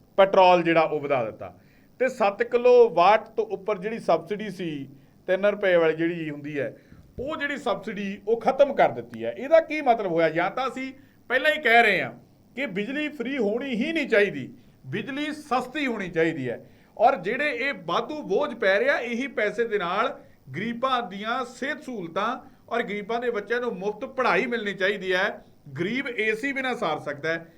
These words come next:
ਗਰੀਬ ਦਾ ਬੱਚਾ ਜੇ ਪੜ੍ਹਿਆ ਨਾ, ਉਹ ਮੈਨੂੰ ਲੱਗਦਾ ਕਿ ਬਹੁਤ ਨੁਕਸਾਨ ਆ।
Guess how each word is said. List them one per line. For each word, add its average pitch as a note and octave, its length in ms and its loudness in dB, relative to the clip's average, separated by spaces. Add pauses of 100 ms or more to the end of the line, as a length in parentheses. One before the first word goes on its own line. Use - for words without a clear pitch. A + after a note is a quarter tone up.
(260)
ਗਰੀਬ A3+ 220 -4
ਦਾ C4+ 120 2
ਬੱਚਾ B3 320 -2
ਜੇ B3 120 0
ਪੜ੍ਹਿਆ C4+ 400 2
ਨਾ, A#3+ 360 -4 (320)
ਉਹ D4 160 -2
ਮੈਨੂੰ C4 240 -4
ਲੱਗਦਾ A3+ 280 -2
ਕਿ A3 140 -2
ਬਹੁਤ F#3 260 -4
ਨੁਕਸਾਨ F3+ 440 -6
ਆ। F3 160 -6